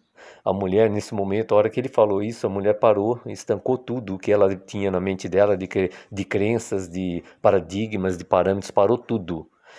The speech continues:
E ela pensou só nela, voltou a mente dentro dela. "O que eu tenho na minha casa?" Olha o simbolismo. Qual será que é a casa dela?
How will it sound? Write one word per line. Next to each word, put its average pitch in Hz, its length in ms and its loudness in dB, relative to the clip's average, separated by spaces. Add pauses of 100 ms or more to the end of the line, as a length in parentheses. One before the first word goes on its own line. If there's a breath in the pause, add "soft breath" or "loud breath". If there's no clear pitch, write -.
(140 soft breath)
E 98 140 2
ela 107 140 6
pensou 107 400 -2
só 120 180 0
nela, 98 240 4
voltou 104 360 2
a 101 60 4
mente 98 320 -6
dentro 110 400 -2
dela. 87 420 2
"O 90 120 -6
que - 120 -2
eu 139 80 6
tenho 113 320 -2
na 101 100 -2
minha 95 200 -2
casa?" 90 380 2
Olha 107 120 2
o - 20 -14
simbolismo. 85 680 -4 (580 loud breath)
Qual 110 140 6
será 98 240 4
que 95 140 2
é 87 40 6
a 82 40 4
casa 85 320 0
dela? 92 420 -2